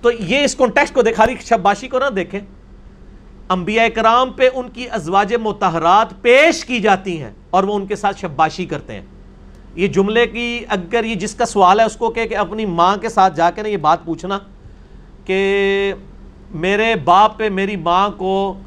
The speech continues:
شادی کے پہلے دن پیش کیا گیا اور انہوں نے اس کے ساتھ شباشی فرمائی۔ جب پیش کیا جاتا ہے، اور شباشی کا مطلب ازدواجی تعلق ہی ہوتا ہے۔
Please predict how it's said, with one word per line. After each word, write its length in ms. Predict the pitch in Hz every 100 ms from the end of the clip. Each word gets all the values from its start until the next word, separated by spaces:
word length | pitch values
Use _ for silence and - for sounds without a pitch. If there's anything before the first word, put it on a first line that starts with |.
| - - - -
شادی 380 | 185 180 175
کے 100 | 220
پہلے 260 | 196 202 202
دن 180 | 196 196
پیش 420 | 226 254 262 -
کیا 280 | 185 196 190
گیا 180 | 185 190
اور 180 | 185
انہوں 120 | 170 185
نے 100 | 185
اس 120 | -
کے 100 | 175
ساتھ 180 | 180 170
شباشی 500 | 156 143 143 190 160
فرمائی۔ 360 | 139 110 95 - - - - - - - -
جب 100 | 180 -
پیش 340 | 247 269 269
کیا 180 | - 254
جاتا 300 | 220 220 233
ہے، 40 | 240
اور 80 |
شباشی 500 | 202 190 151 190 208
کا 100 | 226
مطلب 320 | 208 190 208 214
ازدواجی 440 | 139 165 170 175
تعلق 340 | 170 160 160
ہی 60 | 143
ہوتا 200 | 117
ہے۔ 60 | 92